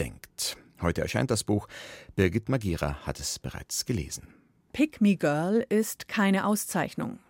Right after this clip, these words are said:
Speaker 2: Dieses Label steckt Frauen in die Schublade, auf der steht:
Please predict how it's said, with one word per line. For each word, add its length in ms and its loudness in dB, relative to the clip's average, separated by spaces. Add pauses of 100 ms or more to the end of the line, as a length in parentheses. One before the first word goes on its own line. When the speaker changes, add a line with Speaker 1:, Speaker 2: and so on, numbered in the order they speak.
Speaker 2:
Dieses 280 -4
Label 400 6
steckt 320 -2
Frauen 420 4
in 100 6
die 120 6
Schublade, 580 4
auf 160 2
der 140 4
steht: 360 2